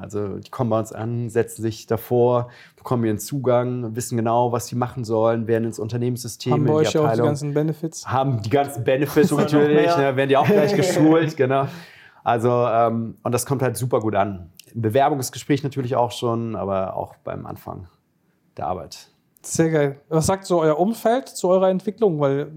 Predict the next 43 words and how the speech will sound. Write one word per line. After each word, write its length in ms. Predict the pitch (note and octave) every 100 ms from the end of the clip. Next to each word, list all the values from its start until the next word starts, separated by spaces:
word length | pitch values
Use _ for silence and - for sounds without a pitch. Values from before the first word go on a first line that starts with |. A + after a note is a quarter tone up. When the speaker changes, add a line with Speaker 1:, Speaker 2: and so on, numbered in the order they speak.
| D3+ D3 C#3+
Speaker 2:
man 220 | C#3 C#3
ist 140 | C#3+
ja 120 | D3 C#3
natürlich, 600 | C3+ C3 D3+ C#3+ - - _ _ _ _ _
habt 160 | -
ihr 40 | C#3+
euch 80 |
ja 80 | D3
persönlich 400 | C#3 C#3+ D#3 F3+
vielleicht, 460 | F#3+ F3 F3+ E3+ -
äh, 20 |
ähm, 680 | E3 E3 E3+ E3 D#3+ D#3+ D#3+ D#3
ein 0 | - -
bisschen 220 | E3 -
verändert 400 | - D3 E3 E3
oder 120 | D3+ C3
weiterentwickelt. 680 | D3 E3 D#3+ F3 G#3 G#3
In, 160 | F#3 F3 -
in, 220 | E3+ F3 _ _ _ _
was, 440 | D3+ C#3 C#3+ -
was 140 | D3+ -
kriegt 120 | D#3
ihr 40 |
da 100 | D3
so 120 | D#3+ F3+
für 160 | F#3
Feedback 480 | - - F#3 - E3
wieder 160 | F3+ F3
gespiegelt? 480 | D#3 - F3 D#3+ - _ _
Speaker 3:
Ja. 180 | C3 B2 - _ _ - _ -
Ja, 100 | F#2+
ich 140 | A2
denk 180 | B2 A#2
mal, 140 | A#2
wir 100 | A2+
haben 120 | A2+ A2
unser 200 | A2+ A2
Umfeld 480 | A#2+ A#2+ A2+ A2+
sehr 160 | - A2+
stark 300 | A2 A#2 A#2
jetzt 140 | A2
selber 220 | A#2+ A#2 A#2
gebaut. 460 | A2+ A#2 C3 C#3